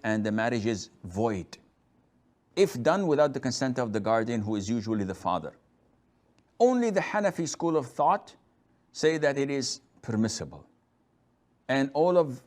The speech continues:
the ahadith and all of the evidences they presented forward are weak and not, uh, uh, authentic, and cannot stand in front of these,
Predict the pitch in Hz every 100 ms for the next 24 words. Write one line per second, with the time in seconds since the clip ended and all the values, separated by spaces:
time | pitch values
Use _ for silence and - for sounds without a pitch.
0 | _ - 104 120 117 117 - 120 104 131
1 | 147 - - - 113 113 110 - _ _
2 | 131 147 147 131 - - 104 120 117 117
3 | - _ _ _ _ _ _ _ _ _
4 | 147 160 160 147 151 135 113 135 131 -
5 | _ - 127 151 151 160 151 170 165 180
6 | 196 - _ _ _ _ 123 123 127 104
7 | 95 139 151 - - 110 110 113 117 -
8 | - _ - - - 101 98 - 90 -
9 | 104 - 110 _ _ _ - _ _ _
10 | _ 113 110 127 135 - - 143 143 135
11 | 110 104 120 113 107 98 101 113 113